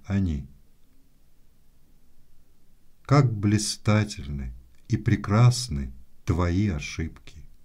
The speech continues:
о Господи! Твои заблуждения сохраняют истину живой. Твоими преткновениями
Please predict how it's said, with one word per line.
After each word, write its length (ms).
о 140
Господи! 720
Твои 360
заблуждения 960
сохраняют 760
истину 680
живой. 680
Твоими 440
преткновениями 1160